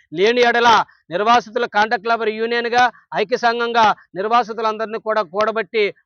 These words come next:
భవిష్యత్తులో మేము నిరసన కార్యక్రమాలు కూడా తెలియజేస్తామని చెప్పేసేసి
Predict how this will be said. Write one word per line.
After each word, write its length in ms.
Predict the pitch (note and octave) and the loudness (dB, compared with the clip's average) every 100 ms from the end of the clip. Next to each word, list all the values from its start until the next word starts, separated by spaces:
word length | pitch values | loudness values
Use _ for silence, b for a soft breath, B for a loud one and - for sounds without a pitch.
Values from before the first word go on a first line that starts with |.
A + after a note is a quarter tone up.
| C#3 | -8
భవిష్యత్తులో 480 | F3 G3+ A#3 F#3 A3 | -2 -2 -2 -4 -4
మేము 280 | G#3 G3+ G3+ F3+ _ - | -2 -4 -4 -6 _ -12
నిరసన 280 | F#3 C#4 C4+ | -4 -4 -2
కార్యక్రమాలు 540 | B3+ A#3+ G#3+ A3+ A3+ F#3+ | 0 0 -2 -6 -6 -4
కూడా 180 | G#3+ G3+ | -6 -4
తెలియజేస్తామని 760 | G#3 A3 A3 - G3+ G3+ F#3+ | -4 -4 -4 -6 -6 -6 -8
చెప్పేసేసి 560 | G3 G#3+ F#3+ F#3+ F#3 | -8 -6 -6 -8 -8